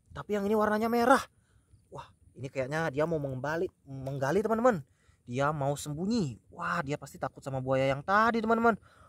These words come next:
Oke, kita rescue dia ya, teman-teman. Kita selamatkan. Ini ukurannya besar sekali, teman-teman. Si ibu anak punya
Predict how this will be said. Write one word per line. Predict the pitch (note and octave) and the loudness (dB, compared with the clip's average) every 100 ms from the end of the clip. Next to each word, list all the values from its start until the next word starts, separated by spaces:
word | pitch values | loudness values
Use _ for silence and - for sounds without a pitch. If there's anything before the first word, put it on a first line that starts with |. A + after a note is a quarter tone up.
| - | -14
Oke, | B2+ - G3+ | -12 -10 -10
kita | - - | -10 -4
rescue | C#3 C#3 - F3 | -2 -2 -6 -6
dia | F3+ G#3 | 2 6
ya, | G#3+ | 6
teman-teman. | G#3 A3 A#3 | 6 6 4
Kita | - D3+ | 2 -8
selamatkan. | - D3 E3+ - A3+ C#3+ - - | -4 -2 -2 2 2 2 -8 -14
Ini | B2 | -12
ukurannya | - A#2+ A#2+ C#3 | -6 -2 0 0
besar | A2+ C3 - D3 | -4 -4 2 2
sekali, | - D#3+ F#3 | 2 2 2
teman-teman. | G3+ G#3+ G#3+ G3 D#3 A#2+ - _ _ | 4 6 6 6 4 2 -8 _ _
Si | - - C#3+ C#3 | -12 -4 -4 -4
ibu | C3+ G3 G#3+ A#3+ A#3+ A#3+ A#3+ A#3 A#3 A3+ - | -4 -4 0 2 4 6 6 6 4 2 2
anak | C#4 C#4+ C4+ C4+ C4 - _ - - _ _ _ _ - | 2 6 10 10 8 4 _ -20 -20 _ _ _ _ -8
punya | F3+ F3+ | -4 2